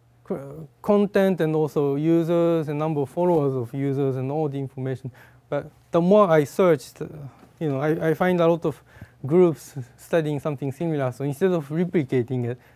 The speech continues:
maybe join them and, yeah, integrate. Although replication is really important in doing research. And so, let's see. Yeah, so yeah, we did this. And changing perspective is actually,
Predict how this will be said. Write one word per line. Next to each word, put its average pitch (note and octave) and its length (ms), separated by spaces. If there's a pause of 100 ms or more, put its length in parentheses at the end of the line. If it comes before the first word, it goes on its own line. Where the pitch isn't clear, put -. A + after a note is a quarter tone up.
(140)
maybe D3 300
join D#3+ 380
them C3 240
and, B2 240
yeah, B2 140 (300)
integrate. B2+ 480 (1300)
Although F3 280
replication E3+ 640
is C3+ 180
really C#3 220
important B2 540 (720)
in C3 100
doing B2+ 200
research. B2+ 300 (480)
And E3+ 140
so, F3+ 380
let's D#3+ 260
see. B2+ 160 (800)
Yeah, D#3+ 120
so F3 120
yeah, E3 160
we D3+ 140
did D3 180
this. C#3+ 200 (220)
And F#3+ 160
changing A3 340
perspective E3+ 800
is D3+ 300
actually, D3 540